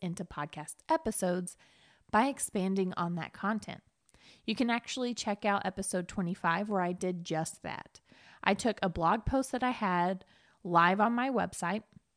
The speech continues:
about the structural components of a podcast,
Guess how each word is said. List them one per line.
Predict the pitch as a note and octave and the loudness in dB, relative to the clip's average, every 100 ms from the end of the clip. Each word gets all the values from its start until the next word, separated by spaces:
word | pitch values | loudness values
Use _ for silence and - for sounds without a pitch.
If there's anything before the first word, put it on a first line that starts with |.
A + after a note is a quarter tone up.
| - | -4
about | G#3+ G3 F#3+ | 4 4 4
the | F#3 | -2
structural | - F#3+ F3+ - G#3+ G#3+ | -2 0 0 2 2 2
components | A#3 G#3+ G3+ F3+ F#3 - - | 0 0 2 2 0 -4 -6
of | F3 | -4
a | |
podcast, | E3 - F4 - E3+ F3 - | -2 2 2 2 -2 -2 -6